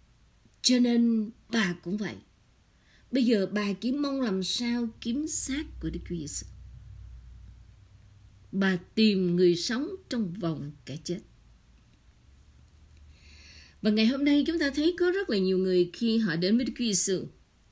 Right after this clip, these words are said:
họ tin Chúa Giêsu một thời gian, họ mong muốn được chữa lành, họ mong muốn con của họ được thay đổi, đời sống của họ được thay đổi, họ mong muốn họ được thịnh vượng, giàu có. Nhưng mà sau đó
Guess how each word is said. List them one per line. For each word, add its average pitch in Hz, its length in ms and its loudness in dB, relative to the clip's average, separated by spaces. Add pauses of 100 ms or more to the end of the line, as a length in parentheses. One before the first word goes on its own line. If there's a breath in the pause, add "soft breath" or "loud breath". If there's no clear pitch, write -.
họ 147 160 -4
tin 226 280 4
Chúa 254 100 -6
Giêsu 233 340 0
một 156 140 -4
thời 160 220 0
gian, 170 320 0 (460 loud breath)
họ 170 160 0
mong 233 300 2
muốn 262 180 2
được 185 180 -4
chữa 180 180 4
lành, 175 420 -2
họ 143 180 -4
mong 220 220 4
muốn 277 260 0
con 220 280 2
của 233 120 -6
họ 185 200 -2
được 151 200 -8
thay 214 240 0
đổi, 180 320 -4
đời 185 240 2
sống 254 340 -4
của 254 80 -8
họ 190 120 -2
được 165 220 -4
thay 233 200 -2
đổi, 170 300 -4 (320 loud breath)
họ 175 120 0
mong 254 280 2
muốn 285 200 2
họ 226 140 0
được 180 220 2
thịnh 165 300 0
vượng, 170 380 0
giàu 165 280 2
có. 196 300 -4 (340 loud breath)
Nhưng 302 120 6
mà 262 80 4
sau 269 180 2
đó 269 220 0